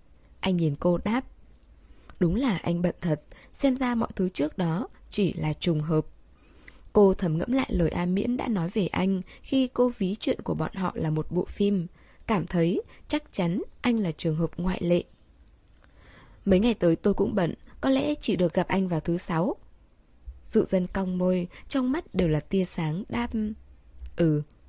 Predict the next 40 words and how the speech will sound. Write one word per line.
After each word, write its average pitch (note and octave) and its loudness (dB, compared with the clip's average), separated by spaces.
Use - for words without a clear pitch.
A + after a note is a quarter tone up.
Nhất C#4 2
Giao F#3+ 0
mở F3+ 2
cửa D#3+ 2
xe, F3+ 0
vẫy A#3+ 0
tay, F3+ -2
"Tôi G#3 4
về F3 2
nhé." G#3+ 0
"Ừ." D#3 4
Anh F3+ -2
gật D#3+ -2
đầu. D3+ 2
Cô G#3 8
đóng E3+ 0
cửa - 0
xe F#3+ -2
lại, E3 -2
đi B3+ 0
vào G#3 -2
trong A3+ -4
sân A3+ -4
khu A#3+ -4
tập - -2
thể. F3 2
Dụ A#3+ 4
Dân G#3 2
quay G3+ 2
đầu E3+ 4
nhìn D#3+ 0
Phùng E3 -2
Tiêu, G3 2
xác D#4+ -4
định C4+ -4
cậu - -2
ta A3+ -4
vẫn A#3+ -4
nằm F#3+ -2
yên G#3 2